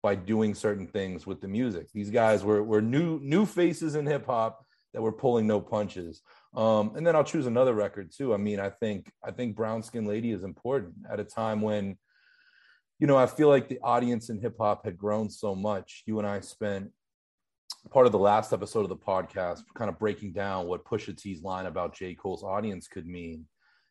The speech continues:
And I feel like Talib and Mos came in and, and celebrated Black women who, well, women and sex has always been front and center on the hits.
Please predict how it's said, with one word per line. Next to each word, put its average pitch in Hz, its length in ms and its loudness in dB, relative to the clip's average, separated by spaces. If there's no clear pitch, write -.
And 101 100 -8
I 95 80 -4
feel 107 300 -2
like 95 320 0
Talib 101 400 -2
and 90 120 -6
Mos 101 320 0
came 92 360 -10
in 101 280 -2
and, 92 280 -10
and 98 160 -14
celebrated 98 640 -2
Black 95 320 -4
women 92 460 -6
who, 104 480 2
well, 104 220 4
women 139 340 4
and 104 120 -2
sex - 400 -2
has 101 120 -8
always 117 400 4
been 104 160 -4
front 110 260 -2
and 101 100 -8
center 120 280 0
on 101 160 0
the 95 100 -6
hits. 123 500 0